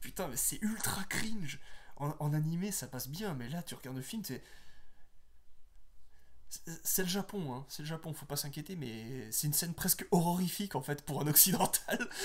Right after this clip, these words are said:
<laughs> Ça fout les jetons. On a un gros problème avec Matsuda Hira, quand même, dans le film. Euh, ça se voit pas trop au début, parce que c'est la scène du cabaret, tout ça, tu dis, bon, euh, la scène du cabaret, le mec, il est en mode, euh, joyeux, euh, tout, euh, je vais ploter des nanas, euh, je vais picoler,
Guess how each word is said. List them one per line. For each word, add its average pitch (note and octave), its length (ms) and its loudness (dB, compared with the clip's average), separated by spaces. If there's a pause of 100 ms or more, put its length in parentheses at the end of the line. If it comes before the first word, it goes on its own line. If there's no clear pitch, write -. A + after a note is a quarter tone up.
(100)
<laughs> - 360 -2
Ça - 180 4
fout - 200 2
les A3 120 6
jetons. - 340 0 (880)
On D#3 100 2
a E3+ 60 6
un F3 80 6
gros D#3+ 140 2
problème E3+ 240 2
avec D3+ 100 0
Matsuda C#3+ 340 2
Hira, B2 200 2
quand B2 100 -6
même, A2+ 80 -6
dans - 80 -10
le - 60 -14
film. - 180 -12 (380)
Euh, C3 240 -2
ça D#3 180 4
se D3+ 160 2
voit D#3+ 300 0
pas E3 100 0
trop F#3 300 -2
au D3+ 40 2
début, D#3 360 2
parce C#3+ 180 0
que C#3 360 0
c'est B2+ 160 -4
la A#2 60 -2
scène C3+ 160 0
du B2+ 120 -4
cabaret, B2 460 0
tout - 120 -12
ça, A#2 160 -6
tu - 140 -14
dis, G2 100 -10
bon, C3 300 -4
euh, G#2+ 80 -4
la A2+ 120 -4
scène B2+ 180 -4
du B2 60 -8
cabaret, B2 380 -2
le B2 120 0
mec, B2+ 220 -2
il - 60 -10
est A2+ 60 -6
en B2 180 -6
mode, B2 280 -2
euh, - 260 -8
joyeux, A#2+ 560 0
euh, G#2+ 60 -6
tout, C3+ 280 -4
euh, G#2 100 -4 (680)
je C3+ 140 2
vais C3 60 0
ploter C#3+ 260 2
des C3+ 100 0
nanas, C3 540 4
euh, A#2 260 0
je A#2 80 -4
vais B2 80 0
picoler, B2+ 500 -2